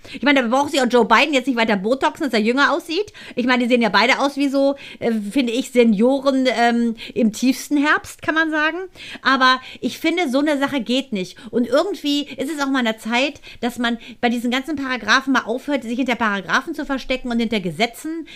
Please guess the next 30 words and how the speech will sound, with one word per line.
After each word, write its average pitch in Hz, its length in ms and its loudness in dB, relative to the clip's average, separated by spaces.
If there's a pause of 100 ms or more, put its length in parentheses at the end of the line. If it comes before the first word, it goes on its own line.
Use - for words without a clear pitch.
Ich - 140 -8
finde, 269 180 2
jetzt 254 100 -2
muss 277 100 -6
man 269 120 0
mal 208 80 0
gucken, 262 440 -6 (200)
wenn 240 120 2
das 226 180 -2
Gesetz 233 360 -2
den 233 140 0
Menschen 254 300 -2
nicht 240 120 -4
mehr 214 140 0
dient, 202 260 -4
dann 196 100 -4
muss 285 240 -4
man 277 180 0
die 247 120 -2
Gesetze 233 420 0
ändern 240 420 0
und - 220 -14
dann 214 120 2
muss 247 140 2
man 262 100 0
mal 226 120 4
das 208 100 -8
Hirn 208 260 2
einschalten, 151 540 -10
Leute. 139 380 -10